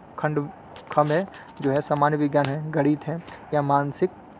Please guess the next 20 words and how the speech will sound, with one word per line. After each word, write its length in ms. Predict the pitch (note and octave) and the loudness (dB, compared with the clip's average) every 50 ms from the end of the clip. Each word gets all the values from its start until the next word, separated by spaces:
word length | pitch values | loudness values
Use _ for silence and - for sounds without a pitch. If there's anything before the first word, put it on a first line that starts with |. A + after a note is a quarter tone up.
| - - - - | -20 -20 -20 -8
क्षमता 380 | - - D3 D3 - D#3+ D#3 D#3 | -4 -2 -2 2 4 4 4 4
जांच 320 | D3 D3+ F#3 C#3+ D3 - - | 4 2 0 0 0 2 0
जो 80 | D3 | 0
होती 180 | C#3+ C#3 - C#3+ | 0 2 2 0
है, 60 | C#3 | 0
reasoning 340 | C3+ C3+ C3+ C#3 D3 D3 C#3 | 0 -2 -4 -6 -6 -4 -4
होता 220 | C#3 C3+ - D3 | -4 -2 -2 -2
है, 80 | C#3 C#3+ | 0 0
वो 160 | C#3+ D3 D3 D3 - - - - - - - D3 | 0 0 0 0 -2 -4 -6 -10 -12 -12 -8 -6
दिया 220 | D3 C#3+ D3 C#3+ | -2 0 0 0
गया 120 | C#3+ D3+ C#3 | 2 0 0
है 60 | C#3 | -2
इसमें। 280 | C3+ - D3+ F3 G3 F#3 - - - - - - - - - - - - - - - - - - - - - - - | -2 -4 -6 -8 -8 -8 -12 -16 -18 -18 -18 -18 -20 -20 -20 -20 -20 -20 -20 -20 -20 -20 -20 -20 -20 -20 -20 -4 0
Sorry, 220 | - D3+ C#3 D3 C3 - - - - - - - - F#3 E3 - - - - - - - - - - - | 0 0 0 -2 -8 -16 -18 -20 -20 -20 -20 -18 -16 -16 -14 -14 -16 -18 -20 -20 -20 -20 -20 -18 -14 -4
खंड 200 | - D#3 D#3+ D#3+ | -2 0 2 2
ख 140 | D3+ - - D#3+ | 0 2 2 2
में 220 | E3 D#3+ E3 D#3 | 4 4 2 2
दो 100 | D3 D3+ | 2 2
ही 100 | D3+ E3 | 2 2
प्र-, 160 | D#3+ - D#3+ | 2 4 4